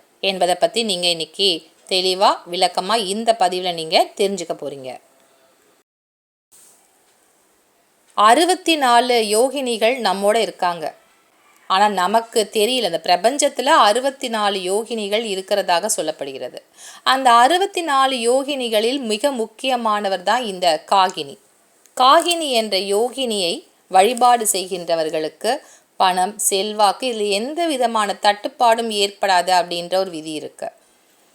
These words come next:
இந்த ஜோதிட முறைக்கு காகினி அப்படின்னு பெயர். நல்ல வாய்ப்புகள் ஒருத்தருக்கு வருது அப்படின்னு சொன்னா, அந்த வாய்ப்புகள்ல எது நமக்கு சரியா இருக்கும்,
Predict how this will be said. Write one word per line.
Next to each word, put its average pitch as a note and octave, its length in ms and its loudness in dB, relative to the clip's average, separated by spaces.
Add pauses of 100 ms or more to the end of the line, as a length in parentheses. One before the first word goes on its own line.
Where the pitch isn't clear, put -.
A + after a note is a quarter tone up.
(280)
இந்த C4+ 640 4
ஜோதிட C#4 420 0
முறைக்கு A3+ 500 -4
காகினி A#3+ 560 4
அப்படின்னு F3+ 400 -4
பெயர். D3+ 340 -6 (580)
நல்ல B3 400 4
வாய்ப்புகள் A3 600 2
ஒருத்தருக்கு F3+ 540 -4
வருது G#3+ 400 4
அப்படின்னு F3 220 -4
சொன்னா, E3 560 -2 (220)
அந்த F3+ 240 0
வாய்ப்புகள்ல F#3 760 2 (220)
எது G#3+ 360 2
நமக்கு A3 360 -4
சரியா G3 500 2
இருக்கும், F3 480 -4